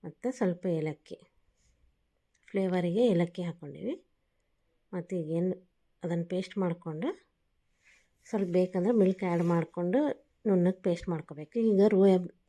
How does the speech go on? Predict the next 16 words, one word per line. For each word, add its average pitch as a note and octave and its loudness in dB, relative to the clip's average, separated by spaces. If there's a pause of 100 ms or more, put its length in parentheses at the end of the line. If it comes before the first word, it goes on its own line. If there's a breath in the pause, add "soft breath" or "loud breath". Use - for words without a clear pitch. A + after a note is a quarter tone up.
ರೂಹ್ G#3 4
ಅಫ್ಜಾ G3 0
ಅಂಥೇಳಿ G#3 0
ಸಿರಪ್ G3+ 0
ಬರ್ತೈತಲ್ಲ F#3 -4
ಅದನ್ನು A3 0 (480 loud breath)
ಎರಡರಿಂದ F3+ 2
ಮೂರು F#3+ 2
ಸ್ಪೂನ್ G#3+ 0
ಯೂಸ್ E3+ 2
ಮಾಡ್ಕೊಂಡೆ. D3+ -10
ಈಗ C#3+ -12
ಇದಕ್ಕೆ D3+ -4 (1080)
ಹಾಕಿ F#3 -2
ಮಿಕ್ಸ್ A3+ 2
ಮಾಡಬೇಕು. C#3+ -6